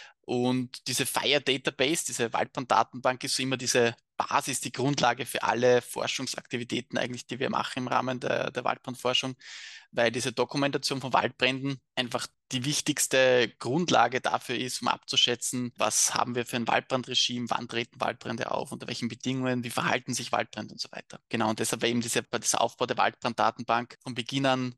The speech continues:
so ein wichtiges Streckenpferd und auch so mein, eins meiner Hauptaufgaben, die ich nach wie vor erfülle. Ja,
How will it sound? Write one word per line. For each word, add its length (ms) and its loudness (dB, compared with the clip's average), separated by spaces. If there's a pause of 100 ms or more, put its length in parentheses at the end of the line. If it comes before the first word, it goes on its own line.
so 160 -8
ein 320 -4 (380)
wichtiges 460 0
Streckenpferd 800 0
und 80 -2
auch 140 0
so 100 -6
mein, 460 0
eins 260 -4
meiner 320 -2
Hauptaufgaben, 580 0 (140)
die 40 -6
ich 100 -6
nach 180 0
wie 60 -4
vor 240 0
erfülle. 460 2 (380)
Ja, 280 0